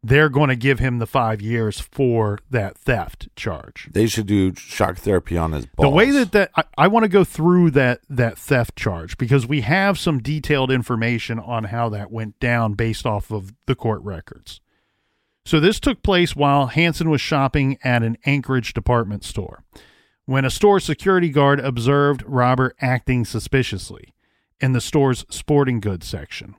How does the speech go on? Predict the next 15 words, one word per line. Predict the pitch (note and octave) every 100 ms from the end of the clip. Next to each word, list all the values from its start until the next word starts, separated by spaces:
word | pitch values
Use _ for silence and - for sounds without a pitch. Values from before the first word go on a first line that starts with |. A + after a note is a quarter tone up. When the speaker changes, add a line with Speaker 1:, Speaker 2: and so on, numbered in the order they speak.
| _ - _ _
Speaker 1:
He | D3
watched | C#3+ C3+ E3+ G#3+ -
Robert | F3 D#3+ E3 -
place | - D#3+ D3+ D3+
an | C#3+ -
old | D#3 E3+ F#3
sales | D3 - E3+ E3+ E3+ -
receipt | B2+ - C3+ B2 -
on | C3+ A#2+
a | A#2
chainsaw | - E3 E3 - C3 A#2
box | A2+ A2+ A#2+ -
and | A2+ A2+
leave | C3 C#3
it, | C3+ C3